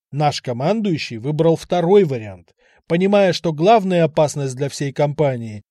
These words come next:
сейчас в значительном количественном и качественном усилении армии генерала Ноги. Кроме того, вы знаете, что средний эскадренный ход линейных отрядов японцев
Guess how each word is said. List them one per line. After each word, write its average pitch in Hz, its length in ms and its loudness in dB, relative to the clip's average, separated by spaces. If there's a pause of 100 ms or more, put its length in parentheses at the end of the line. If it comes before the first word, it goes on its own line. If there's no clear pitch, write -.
(160)
сейчас 160 580 0
в 131 80 -6
значительном 135 800 -4
количественном 147 880 -4
и 165 200 -10
качественном 160 800 -4
усилении 156 840 -4 (240)
армии 175 500 2
генерала 196 480 2
Ноги. 151 420 -4 (460)
Кроме 190 300 4
того, 175 320 4
вы 185 140 4
знаете, 180 480 -2
что 123 200 -10
средний 175 520 2
эскадренный 165 580 0
ход 170 320 -4
линейных 170 500 0
отрядов 147 460 -2
японцев 139 640 -6